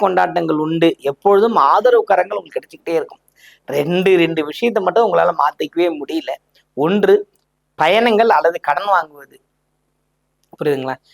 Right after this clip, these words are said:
எங்க கிடைச்சாலும் வாங்கிட வேண்டியது, அதுக்கான பின்னாடி வருத்தப்பட்டுக்கிட்டே இருக்க வேண்டியது.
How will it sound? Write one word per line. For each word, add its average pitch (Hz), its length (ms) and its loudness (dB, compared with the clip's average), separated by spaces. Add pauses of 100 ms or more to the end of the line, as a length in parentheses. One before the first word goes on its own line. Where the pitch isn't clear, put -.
(120)
எங்க 185 300 0
கிடைச்சாலும் 220 480 0
வாங்கிட 196 320 -2
வேண்டியது, 175 280 -2
அதுக்கான 170 320 -2
பின்னாடி 175 300 0
வருத்தப்பட்டுக்கிட்டே 151 680 -2
இருக்க - 160 -6
வேண்டியது. 127 240 -18